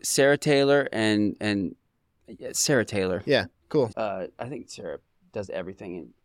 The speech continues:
Speaker 1: for nothing in return.
Speaker 2: Gotcha.
Speaker 1: Yeah.
Speaker 2: Well,
Speaker 1: Just,
Speaker 2: we'll let, we'll
Speaker 1: just
Speaker 2: let,
Speaker 1: saying.
Speaker 2: we'll let her know, and we'll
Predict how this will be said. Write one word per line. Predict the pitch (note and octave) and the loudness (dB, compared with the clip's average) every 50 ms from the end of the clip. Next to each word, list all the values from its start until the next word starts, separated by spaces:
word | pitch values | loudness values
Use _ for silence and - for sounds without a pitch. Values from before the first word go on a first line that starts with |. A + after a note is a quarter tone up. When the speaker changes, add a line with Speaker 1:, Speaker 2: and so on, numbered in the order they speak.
| _ _ _ _ _ _ _ | _ _ _ _ _ _ _
Speaker 1:
for | - G#2+ | -10 -8
nothing | G2+ G#2 G#2 F2+ - - G2+ E2+ | -8 -6 -8 -8 -10 -10 -12 -14
in | D2 | -14
return. | C2+ - - - - - - - _ _ - | -14 -16 -18 -18 -20 -20 -20 -20 _ _ -14
Speaker 2:
Gotcha. | - - - - - - D#2 E2 - _ | -14 -14 -12 -14 -14 -14 -16 -16 -18 _
Speaker 1:
Yeah. | _ _ _ _ _ - | _ _ _ _ _ -4
Speaker 2:
Well, | B2+ B2+ B2+ | -2 0 2
Speaker 1:
Just, | A#2+ B2 | 2 2
Speaker 2:
we'll | A#2+ A#2 A#2 | 2 0 0
let, | - - | -2 -2
we'll | D3 C#3 | -2 -2
Speaker 1:
just | A#2+ A#2 G#2+ F#2 | 0 -2 -2 -4
Speaker 2:
let, | - | -6
Speaker 1:
saying. | - - | -8 -6
Speaker 2:
we'll | C#3 C#3 | -4 -2
let | C3+ B2 A2+ | 0 0 -2
her | G2+ F2+ | -2 -4
know, | F2 E2+ D2 C#2+ | -6 -8 -10 -10
and | C2+ C2+ | -12 -14
we'll | C#2 D#2 F#2 | -14 -16 -16